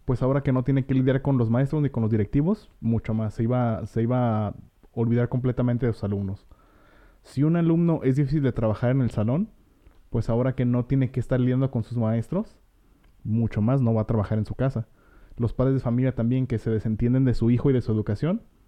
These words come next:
ahora que el niño está en la casa, no le van a, menos le van a exigir que presente las tareas o que dé el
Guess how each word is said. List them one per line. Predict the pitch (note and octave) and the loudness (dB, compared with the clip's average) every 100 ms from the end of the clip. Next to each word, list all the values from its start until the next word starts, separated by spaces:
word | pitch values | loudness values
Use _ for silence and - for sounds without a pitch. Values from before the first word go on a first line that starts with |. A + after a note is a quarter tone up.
| _ - - _ - | _ -20 -20 _ -10
ahora | A2 B2 B2+ | -2 0 2
que | B2 | 2
el | A2 A2 | 2 2
niño | B2+ C3 B2+ | 2 2 2
está | - | 0
en | A#2+ | 0
la | A#2+ | 0
casa, | A#2 C3 F#3 A3 _ _ _ _ _ _ | 0 -2 0 -4 _ _ _ _ _ _
no | - C3 D3+ | -4 0 2
le | D3+ | 2
van | C3 C3 | 2 0
a, | B2+ | 0
menos | G#2 A#2+ D3+ D#3 | 0 2 2 2
le | C3 | 0
van | A#2 A#2+ | 0 0
a | |
exigir | B2 - G2+ C#3+ G3 - - - - | -2 -2 -2 -2 -2 -6 -20 -20 -6
que | A2 | -4
presente | - G2+ A2 A2+ A#2+ A2+ G#2+ | -2 -2 -2 0 2 2 2
las | G2+ G2 | 0 -2
tareas | G2+ G#2+ B2 B2+ B2 G#2+ | -4 -2 0 2 0 -2
o | G#2 | -2
que | G#2+ G#2 | -2 0
dé | A2 A2 A2 G#2+ - | 2 2 0 -2 -4
el | G#2 G#2 G#2 A2 | -4 -2 -2 -4